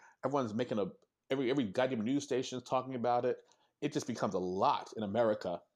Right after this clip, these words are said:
where it's not becoming that much in Canada. Maybe 'cause we have less stations to talk about. We got, like, th-, two or three stations. That's it.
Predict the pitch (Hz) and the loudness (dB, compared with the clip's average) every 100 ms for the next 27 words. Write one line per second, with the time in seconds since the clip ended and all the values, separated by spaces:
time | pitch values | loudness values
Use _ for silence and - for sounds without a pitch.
0 | _ _ _ _ 113 104 107 117 - - | _ _ _ _ 0 2 2 0 0 -4
1 | 104 98 98 101 101 95 107 104 73 62 | -2 0 0 -2 -4 -6 -4 -4 -4 -8
2 | - - 120 131 110 113 101 90 104 104 | -12 -4 -2 0 2 2 0 2 -2 -2
3 | - - _ _ - - 104 117 135 117 | -6 -14 _ _ -10 -2 0 0 -2 -4
4 | - - - - 113 120 117 101 85 - | -6 -6 -4 -2 0 2 2 0 -2 -10
5 | 98 - 117 110 - 101 107 101 98 110 | -6 -2 0 0 0 -2 -2 -4 -4 -6